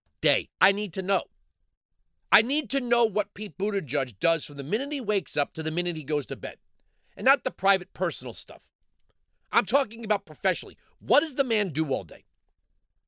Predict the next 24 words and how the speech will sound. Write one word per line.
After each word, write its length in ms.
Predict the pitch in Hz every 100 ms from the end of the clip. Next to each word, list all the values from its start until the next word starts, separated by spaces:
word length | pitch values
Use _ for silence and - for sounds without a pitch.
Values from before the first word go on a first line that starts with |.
| _ -
'Cause 140 | 185
I 40 |
don't 140 | 226 185
think 140 | 214
we've 140 | 214 190
ever 100 | 175
seen 220 | 196 208
this 100 | 143
before. 300 | - - - _ _ _ _ _ _ _ _ _ _
Seven 560 | - - 247 277 302 - _
thousand 840 | - - - 214 214 196 165 190 - _ _ _ _ _
plus 480 | - 208 208 - - _
flights 560 | - 170 175 - - - _ -
were 160 | 151
grounded 640 | - 135 185 214 175 120 - _ _ _ -
all 220 | 214 277
at 80 | 202
once. 480 | 196 180 - - - _ _ _ _ _ _ _
And 120 | 220 240
it 80 |
wasn't 320 | 220 277 302 226
that 240 | 254 170
long 280 | 180 233 262
ago 440 | 214 135 87 104